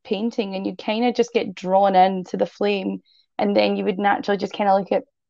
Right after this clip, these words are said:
Magdalene, and then just kinda go, "Oh, I wonder what she's thinking about," and then you look down and see the skull. So it's just this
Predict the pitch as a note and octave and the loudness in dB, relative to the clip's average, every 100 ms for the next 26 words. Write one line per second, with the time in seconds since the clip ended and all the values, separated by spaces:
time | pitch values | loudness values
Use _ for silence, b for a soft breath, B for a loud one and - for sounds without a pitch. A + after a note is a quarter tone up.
0 | _ - F3+ G3+ B3+ G3 G3 G3 b b | _ -4 0 2 2 2 0 -6 b b
1 | b _ _ - F#3+ F#3+ F#3+ F#3 G3 - | b _ _ -4 -2 2 0 0 -4 -6
2 | G#3+ G#3 G3 A3 B3+ A#3+ G#3 G3 - G3+ | -6 -2 -2 0 -2 -2 -4 -8 -10 -8
3 | G#3+ G3 G3 - G3+ G3+ G3+ G#3 A#3 A#3 | -6 -2 -2 -2 -2 2 2 6 4 4
4 | A#3 A3 A3+ A#3 A#3+ A3+ A#3 - A#3 C#4+ | 2 0 0 0 0 0 -2 2 4 4
5 | C#4 b b b - A#3 G3+ G3+ A#3+ A#3+ | 0 b b b 2 2 4 2 2 2
6 | A#3+ A3+ | 4 2